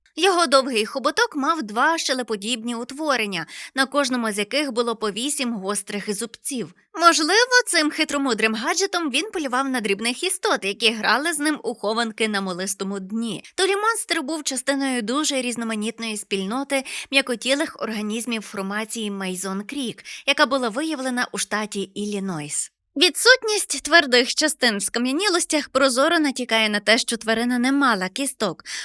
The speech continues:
покривів з хітину, як ракоподібні, або якоїсь мушлі, як молюски. Толімонстр мав дивні структури, які іноді вважають зябрами.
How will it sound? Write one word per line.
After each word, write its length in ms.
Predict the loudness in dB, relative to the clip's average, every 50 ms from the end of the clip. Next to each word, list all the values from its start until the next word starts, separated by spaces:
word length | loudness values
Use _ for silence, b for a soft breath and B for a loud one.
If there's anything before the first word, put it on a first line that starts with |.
| B B
покривів 540 | 6 8 8 6 4 2 2 2 2 2 2
з 100 | 0 0
хітину, 580 | -2 -2 -4 -4 -2 0 0 2 2 2 2
як 280 | 2 2 0 0 0 0
ракоподібні, 760 | -2 -4 -4 -4 -4 -2 -2 0 -2 -2 -2 -4 -6 -6 B B B B B B
або 260 | 0 0 2 4 4
якоїсь 500 | 4 4 2 2 0 0 0 0 0 0
мушлі, 480 | 0 0 0 0 0 0 0 0 0
як 280 | 0 0 0 -2 -2 -2
молюски. 640 | -4 -4 -4 -4 -4 -4 -4 -4 -6 -6 -10 -14 _ B B B B B
Толімонстр 640 | 2 4 4 4 6 6 4 4 4 2 0 2 2
мав 280 | 2 2 2 2 0 0
дивні 420 | 0 2 2 2 2 2 0 -2
структури, 640 | -4 -4 -4 -6 -6 -6 -8 -8 -6 -4 -2 -2 -2
які 280 | -2 -2 -4 -6 -8 -6 -4
іноді 340 | -4 -2 -2 -2 -2 -2 -2
вважають 520 | -2 -2 0 0 0 0 -2 -2 -4 -6 -4
зябрами. 720 | -4 0 2 2 2 2 2 0 -2 -4 -4 -4 -6 -8